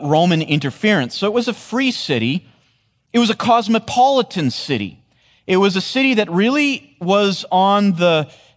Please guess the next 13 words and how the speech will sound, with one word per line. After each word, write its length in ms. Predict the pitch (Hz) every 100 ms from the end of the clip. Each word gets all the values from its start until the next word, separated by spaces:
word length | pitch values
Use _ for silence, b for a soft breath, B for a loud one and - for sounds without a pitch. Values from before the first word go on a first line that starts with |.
| -
the, 320 | 170 156 147
the, 200 | 151 151
the 160 | 143 151
border 500 | 156 202 220 190 151
between 800 | 156 151 - 202 196 190 185
what 260 | 165 175 180
we 80 | 185
call 240 | - 175
the 140 | 165 156
Occident 580 | 185 220 - 185 185 165
and 120 | 160
the 100 | 165
Orient, 580 | 165 170 156 127 113